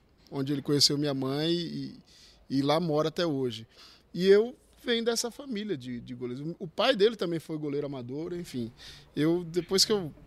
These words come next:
não era tão pereba assim, não era tão ruim na, <laughs>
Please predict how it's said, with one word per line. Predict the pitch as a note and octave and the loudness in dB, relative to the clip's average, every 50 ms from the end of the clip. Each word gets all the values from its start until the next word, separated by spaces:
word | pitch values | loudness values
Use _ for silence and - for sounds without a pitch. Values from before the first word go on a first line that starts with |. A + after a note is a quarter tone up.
| - - - - - - - - | -20 -20 -20 -20 -20 -20 -18 -14
não | C#3+ D3+ D3 | -10 -8 -6
era | C3+ B2+ B2+ | -6 -6 -6
tão | - C#3 B2+ | -6 -8 -10
pereba | B2 - B2 A#2 A#2 A#2+ B2 A#2+ A#2 | -6 -4 -4 -2 -2 -2 -4 -4 -6
assim, | - - C#3+ | -6 -6 -4
não | C#3+ C#3 C#3 | -4 -2 0
era | B2+ B2+ D3 | 0 2 2
tão | - C#3+ C3+ B2 - D3+ | 4 4 2 2 4 4
ruim | D#3 D#3+ | 4 4
na, | C#3+ C#3 C3 - - - C3 - | 2 2 -2 -4 -6 -6 -8 -8
<laughs> | - | -8